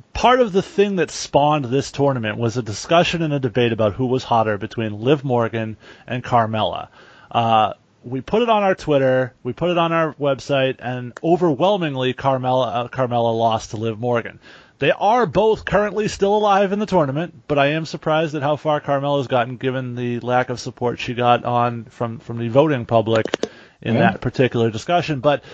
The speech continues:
Speaker 1: uh, in this matchup, I am gonna go Carmella. I think Mella is money, and I'm going with her. Plus, my wife knows her mom, so.
Speaker 2: Oh, well, that's nice.
Speaker 1: Yeah.
Speaker 2: All right, so Carmella it is.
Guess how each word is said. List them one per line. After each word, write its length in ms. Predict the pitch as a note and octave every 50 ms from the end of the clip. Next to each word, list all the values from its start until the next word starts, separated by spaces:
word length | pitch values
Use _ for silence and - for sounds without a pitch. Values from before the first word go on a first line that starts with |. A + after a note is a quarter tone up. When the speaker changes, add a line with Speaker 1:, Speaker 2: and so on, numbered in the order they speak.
| - - - - -
Speaker 1:
uh, 240 | - E3+ F3+ F3+ F3 -
in 160 | - F3+ F3 F3
this 180 | G3 F3+ -
matchup, 520 | F#3 F#3 F#3 F3 E3+ - F#3 F#3+ F3+ - - - -
I 140 | C#3+ D#3+
am 120 | D#3+ D#3 D3+
gonna 200 | C#3+ D3 C#3 C#3
go 260 | A2 B2 B2 B2 B2+
Carmella. 560 | - - B2 B2+ A#2 A2+ A2+ A2+ A#2 A2+ A2+ -
I 120 | G#2+ G#2+
think 180 | G#2 A#2+ A2 G#2+
Mella 280 | A2 A2+ A2+ A#2 A2+ A2+
is 200 | B2 D3 D#3 B2+
money, 480 | C3+ C#3 C3+ C3+ C#3 C#3 C#3 C#3 C#3 - -
and 500 | B2 B2 B2 B2 A#2+ A#2+ A#2+ A#2+ A#2+ - - - - -
I'm 280 | - A#2 A#2 A#2 A#2+ A#2
going 260 | A#2 A2+ A2 A2 G#2+
with 100 | G#2+ F#2
her. 160 | F#2 F#2 F#2
Plus, 300 | - - D3+ D3+ - -
my 120 | C#3 C3 B2+
wife 240 | A2+ A#2 A2+ G#2+
knows 200 | A#2 A2+ G#2+ G2+
her 100 | - G#2
mom, 300 | G2 F#2+ F#2+ F#2 F2+ G2+
so. 300 | G2 - G#2+ G2 F#2+ G2 - - _ _ - - - - - - - - - -
Speaker 2:
Oh, 200 | - G3 - - - - - - - - - -
well, 100 | E3+ D#3+
that's 200 | D3+ C#3+ - -
nice. 260 | E2 C#2 - - - - - - - -
Speaker 1:
Yeah. 200 | E3 D3+ C3+ - - - - - _ _ _ _ _ _ _ _ _ _ _ _ _ _ _ _ _ _ _ -
Speaker 2:
All 240 | G#2 A2 A#2 A#2
right, 320 | A#2 A#2 B2+ C#3 B2 A2 -
so 300 | - - A#2 A2+ A2 G#2+
Carmella 520 | - - A#2 A2+ A#2 C#3 E3+ E3+ D#3 C#3+
it 220 | B2+ B2 B2+ - E3+
is. 520 | F3+ D3 A2+ A2 B2+ D3+ - - -